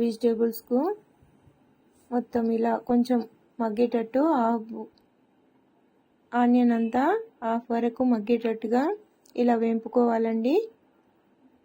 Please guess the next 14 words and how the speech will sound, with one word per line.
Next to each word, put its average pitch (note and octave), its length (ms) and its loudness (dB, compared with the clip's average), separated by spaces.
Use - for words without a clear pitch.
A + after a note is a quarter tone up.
చూడండి, A#3+ 380 0
ఇలా B3 200 -2
గరిటెతోటి A3+ 500 -4
తిప్పుకుంటూ A#3 500 -6
వేంపుకుంటేనే A3+ 640 -2
అప్పుడే B3 340 -4
కిచిడీకి A#3+ 580 -2
ఇవి B3+ 200 -2
వెజిటేబుల్స్ A#3 640 -2
పొడి A#3+ 220 0
పొడిగా A#3 360 0
వస్తాయండి. A3+ 600 -2
ఇలా A#3 140 0
అంతా A3+ 260 -4